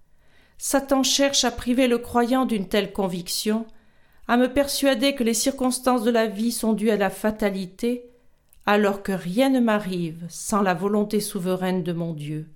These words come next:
Commençons chacune de nos journées avec cette pensée gravée dans notre esprit :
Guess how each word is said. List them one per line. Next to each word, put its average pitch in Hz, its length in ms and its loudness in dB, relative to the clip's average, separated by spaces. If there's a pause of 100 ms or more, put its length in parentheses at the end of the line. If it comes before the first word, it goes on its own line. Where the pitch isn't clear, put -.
(960)
Commençons 254 680 2
chacune 220 500 2
de 220 100 4
nos 208 140 4
journées 208 400 2
avec 185 220 0
cette - 340 -4
pensée 233 380 2
gravée 214 400 0
dans 208 100 0
notre 185 300 -2
esprit : 208 640 -6